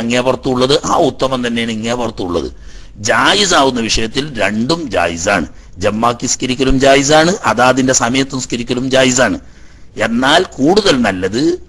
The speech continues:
അതാതിന്റെ സമയത്ത് നിസ്കരിക്കുന്നതാണ്. എന്നതുപോലെ ഖസറാക്കി നിസ്കരിക്കലും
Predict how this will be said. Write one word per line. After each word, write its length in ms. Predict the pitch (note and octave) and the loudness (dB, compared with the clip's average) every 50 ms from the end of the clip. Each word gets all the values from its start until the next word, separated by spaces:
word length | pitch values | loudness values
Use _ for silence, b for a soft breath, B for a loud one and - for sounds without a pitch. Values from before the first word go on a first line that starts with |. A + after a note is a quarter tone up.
| - A2 | -10 -6
അതാതിന്റെ 420 | F#2+ G2+ G#2+ A2+ A2 A#2 A2+ A2 - B2 | -2 0 0 0 0 0 -2 -2 0 0
സമയത്ത് 280 | A2 A2+ A2+ A2+ - A#2 | 0 -2 -4 -4 -6 -8
നിസ്കരിക്കുന്നതാണ്. 800 | A2+ - - A#2+ A#2 A2+ - B2 A#2+ B2 B2 C3+ C3+ C3 A2 F2 D#2 - - b b b b b b b b b b - - A#2 | -8 -6 -6 -6 -6 -4 -4 -2 -2 2 2 2 2 2 0 -2 -6 -10 -16 b b b b b b b b b b -4 -4 -4
എന്നതുപോലെ 380 | D3+ F3+ F#3 F#3 F3+ F3+ F3 - - | -2 0 0 2 2 2 0 2 0
ഖസറാക്കി 440 | B2 A#2 - C#3+ C#3+ D3+ D#3+ D#3 F3+ F3 | 0 0 0 2 2 2 2 0 -2 -6
നിസ്കരിക്കലും 480 | E3 - - F3+ F3 E3+ - F3+ F#3 | -6 -2 0 0 0 2 2 0 0